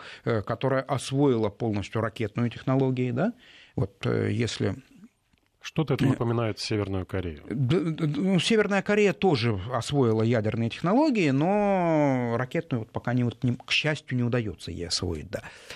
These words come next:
Speaker 1: Вот. А Китай, соответственно, ей владел, и м, вот одна из гипотез, что это было сделано для того, чтобы повернуть Китай на путь мирного ра-, развития. Потому что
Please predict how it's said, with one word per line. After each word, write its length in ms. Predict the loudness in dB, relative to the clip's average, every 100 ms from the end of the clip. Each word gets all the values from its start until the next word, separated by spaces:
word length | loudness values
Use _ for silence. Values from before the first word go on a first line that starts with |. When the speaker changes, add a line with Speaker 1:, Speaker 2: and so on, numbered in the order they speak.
| -4
Speaker 1:
Вот. 340 | 0 0 0 -4 -16 -8
А 140 | -6 -6
Китай, 360 | -4 0 0
соответственно, 480 | 0 -2 -2 -2 0
ей 180 | 2 2
владел, 500 | 2 2 4 4 4
и 120 | 4
м, 140 | 2 0
вот 360 | 0 0 0
одна 300 | -2 2 2
из 140 | 2 2
гипотез, 460 | 0 0 0 0
что 260 | -2 -2 0
это 120 | 2
было 220 | 2 2
сделано 340 | 2 2 2 2
для 100 | 2
того, 280 | 2 2 2
чтобы 540 | 2 2 2 2 0
повернуть 560 | 0 2 2 2 0 -2
Китай 320 | -4 0 2
на 140 | 2
путь 240 | 0 -4 0
мирного 380 | 0 2 0
ра-, 580 | 0 -2 -4 -4 -2 -2
развития. 420 | -2 -2 -4 -6
Потому 280 | -10 -4 -2
что 200 | -2 -4